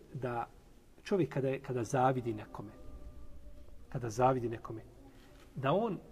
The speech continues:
traži tu mahanu, taman da je odnekle pincetama vadi. Najsitnije nešto traži da iskopa i da to, šta?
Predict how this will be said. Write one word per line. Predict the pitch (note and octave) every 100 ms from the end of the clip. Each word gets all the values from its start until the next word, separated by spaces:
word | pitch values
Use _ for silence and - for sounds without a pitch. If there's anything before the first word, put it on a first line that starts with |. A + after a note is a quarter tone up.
| - - -
traži | F#3 A3 D3 D3
tu | D3+ F3+
mahanu, | A#2+ D3 A3+ A3 -
taman | F#3 B3 A#3
da | G3
je | F3
odnekle | G3 G3+ A3+ G3 - -
pincetama | F#3 D#3 D3 - E3 D3 B2+
vadi. | A2 A2+ - - - - - - - - - -
Najsitnije | G3 E4+ G4 B3+ - C4+ - A3 F3+
nešto | F3+ - E3+
traži | G#3 B3+ C4+ A3 C#4+ D4+ F#3
da | G#3 - - - -
iskopa | A3+ - B3+ B3+ C#4+ C4+
i | A3+
da | G3+
to, | - A3+ -
šta? | - E3+